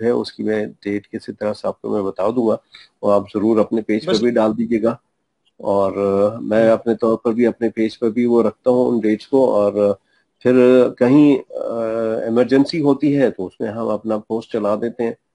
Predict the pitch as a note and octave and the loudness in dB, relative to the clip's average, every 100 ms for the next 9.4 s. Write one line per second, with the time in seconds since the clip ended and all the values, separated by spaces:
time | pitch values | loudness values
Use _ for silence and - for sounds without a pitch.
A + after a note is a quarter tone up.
0 | _ _ G#2+ G2+ A2 G#2+ A2+ A2+ A2 A2+ | _ _ -6 -4 -4 -4 -4 -2 2 2
1 | A2+ G#2+ G#2+ G#2 - A2+ G#2+ G#2+ G#2 G#2+ | 2 2 0 -2 -4 -6 -4 -4 -6 -6
2 | G#2 G#2+ A2 G#2+ G#2 - _ _ _ _ | -6 -4 -4 -2 -2 -4 _ _ _ _
3 | G#2+ G2+ A2+ - G2+ G2+ G#2+ G#2 G2 G#2 | -8 -6 -6 -4 -6 -2 -4 -4 -6 -2
4 | G#2 G2 G#2+ - G#2+ G2+ F#2+ G2+ G2+ G2 | -2 0 -2 0 -2 -2 -4 -6 -6 -6
5 | G2 G#2 F#2+ F#2+ F#2 F2+ - F2 _ _ | -8 -10 -12 -10 -8 -10 -12 -16 _ _
6 | _ _ _ - _ - G2+ G2 G2 F#2 | _ _ _ -20 _ -8 -4 -2 -4 -6
7 | - _ _ A2 C3+ A2+ A#2 A2+ - A#2 | -10 _ _ -6 0 2 4 2 0 0
8 | A2+ G#2 F#2+ G2+ G2 G#2+ G#2 F#2+ G#2+ G#2+ | 2 0 -2 -6 -4 -2 -2 -2 -4 -4
9 | - A#2 A2+ | -6 -2 -2